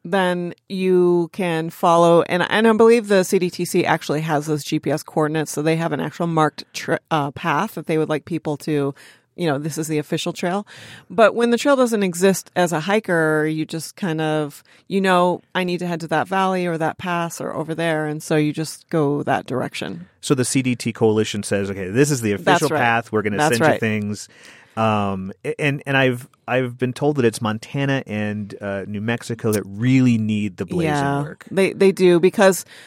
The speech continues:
Speaker 1: uh, Colorado has such a strong outdoor recreation community and infrastructure that m-, most of the trail in Colorado is,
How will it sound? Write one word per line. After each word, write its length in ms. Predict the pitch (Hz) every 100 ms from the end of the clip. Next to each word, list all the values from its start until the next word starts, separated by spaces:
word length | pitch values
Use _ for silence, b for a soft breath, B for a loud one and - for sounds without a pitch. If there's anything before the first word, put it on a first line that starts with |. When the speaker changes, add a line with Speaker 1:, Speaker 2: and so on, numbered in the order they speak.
| B
Speaker 1:
uh, 280 | - 180 175 -
Colorado 680 | 220 214 208 196 190 190 -
has 220 | 185 185
such 300 | - 202 196
a 120 | 190
strong 540 | 180 - - 170 165 160
outdoor 280 | 147 - 165
recreation 580 | 156 165 151 156 165
community 520 | 151 160 160 156 156 151
and 100 | -
infrastructure 760 | 156 165 - 170 - 185 190 - B B
that 360 | - 165 151 -
m-, 240 | - 180 -
most 320 | 185 170 -
of 80 | 165
the 80 | 165
trail 320 | - 165 151
in 100 | 151
Colorado 540 | 165 151 143 147 156
is, 180 | 165 160